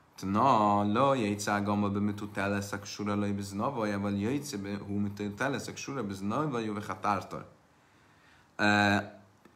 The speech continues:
azt tanultuk egy brájtában, hogy a, ö, ugyan a, a, ö, amikor azt mondtuk, hogy van egy, ö, öv a nyeregtakaró öve,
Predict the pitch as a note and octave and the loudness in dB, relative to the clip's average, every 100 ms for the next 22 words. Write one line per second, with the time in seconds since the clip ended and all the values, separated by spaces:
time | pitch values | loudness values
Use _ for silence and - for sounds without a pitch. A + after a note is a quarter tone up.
0 | - - - - C3 A#2+ A2+ G#2+ G2+ F#2 | -8 0 0 2 2 2 0 -2 -2 -2
1 | E2+ E2 E2+ F2+ A2 C#3+ D3+ - _ _ | -4 -4 -6 -4 -4 -4 -8 -16 _ _
2 | _ _ G2+ G2 G2+ G2 - - - - | _ _ -4 2 2 2 0 -8 -16 -12
3 | - G2+ F#2+ A2+ G#2 G2 G2 G2 G2 F#2 | -4 -2 -2 -2 0 0 -2 -4 -4 -4
4 | F2+ F2 E2+ E2 - _ _ _ _ _ | -2 -4 -6 -12 -20 _ _ _ _ _
5 | - - - _ - - _ _ _ _ | -16 -16 -18 _ -12 -12 _ _ _ _
6 | _ _ _ F#2+ F2+ F2 E2+ E2 D#2+ - | _ _ _ -8 -4 -4 -4 -8 -10 -14
7 | - F#2+ F2+ G#2 C3+ - A2+ G2+ G2+ F#2+ | -12 -12 -4 -2 -2 -2 -6 -6 -10 -10
8 | F#2 B2+ B2 G2+ G2+ - - _ _ _ | -2 -2 0 -2 -6 -12 -20 _ _ _
9 | _ _ F#2 F2 F2 E2 D#2+ - B2+ G2+ | _ _ -6 -4 -4 -6 -6 2 2 2
10 | - - - _ _ _ _ - F#2 F2 | -4 -14 -20 _ _ _ _ -6 -2 -2
11 | E2+ D#2+ G2 G2 C3 D3 A2 - A2 - | -2 -4 -6 0 4 4 2 0 0 0
12 | G2+ F#2 - A#2 F2+ D2+ | -2 -2 -2 -2 -4 -8